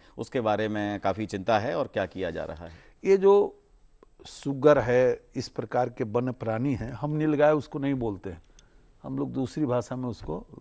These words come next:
Speaker 2: बोलते हैं। ये जो वन्य प्राणी है, तो वन्य प्राणी अधिनियम के कारण हम उसको मार नहीं सकते थे। और सिर्फ दलहन ही नहीं, फसलों का, कोई भी फसल भारी नुकसान करता है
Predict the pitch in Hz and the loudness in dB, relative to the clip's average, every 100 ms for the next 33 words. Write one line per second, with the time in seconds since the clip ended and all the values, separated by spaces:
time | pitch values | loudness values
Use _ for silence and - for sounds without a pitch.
0 | - _ - _ - 98 - 90 - _ | -20 _ -20 _ -10 -10 -10 -14 -14 _
1 | - - - - - 185 147 143 170 98 | -20 -20 -16 -4 0 0 2 0 0 -2
2 | 139 131 147 147 - - 101 82 - - | 2 2 2 0 -2 -8 -10 -10 -14 -10
3 | 160 139 170 175 170 135 151 175 143 123 | -8 -4 -2 -2 -2 -2 -2 -2 -4 -2
4 | 127 151 147 135 - 123 95 85 - - | -2 -2 -4 -8 -2 -2 -2 -10 -18 -20
5 | - _ - 165 143 - 151 123 123 113 | -20 _ -12 -8 -8 -4 -4 0 0 -2
6 | 104 95 - - 80 - - - - _ | -6 -8 -14 -18 -20 -20 -20 -20 -20 _
7 | - - _ _ _ - 143 - 190 165 | -20 -20 _ _ _ -4 -4 -2 -4 -4
8 | 107 117 120 180 151 156 104 135 - - | 0 0 0 -2 -2 -2 -4 -6 -10 -12
9 | 127 170 92 - - - - - - 208 | -10 -6 -8 -2 -2 -2 -10 -10 -6 -2
10 | 156 - 131 - 127 117 127 127 110 - | -4 -4 -10 -8 -8 -6 -6 -8 -10 -8
11 | 107 - - - - | -10 -12 -18 -18 -20